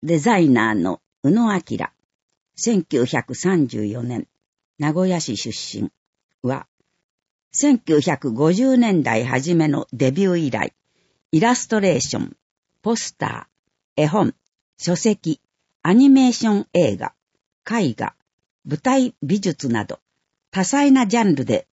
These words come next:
活躍し続けています。本展は、宇野明の初期から最新作までの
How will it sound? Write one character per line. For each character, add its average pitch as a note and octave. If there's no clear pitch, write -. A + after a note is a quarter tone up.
活 E3+
躍 A#3+
し -
続 A3+
け E3+
て B2+
い E2
ま -
す。 -
本 A#3+
展 A#2+
は、 A2+
宇 F3
野 C4
明 E3
の A#2+
初 C4
期 -
か B2
ら -
最 C4+
新 C4
作 D#3
ま C#3
で A#2+
の G#2+